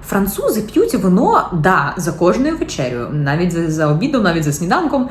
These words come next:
і вони його п'ють багато. Але c'est pas habituellement, c'est vraiment quelque chose spécial.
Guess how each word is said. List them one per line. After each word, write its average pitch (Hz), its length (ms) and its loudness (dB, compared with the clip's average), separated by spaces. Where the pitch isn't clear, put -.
і 196 80 2
вони 226 180 6
його 247 200 4
п'ють 220 200 -4
багато. 175 480 -2
Але 226 420 0
c'est 226 200 0
pas 247 180 6
habituellement, 208 760 2
c'est - 180 -2
vraiment 220 360 2
quelque 220 240 -2
chose 226 220 -2
spécial. 214 580 -2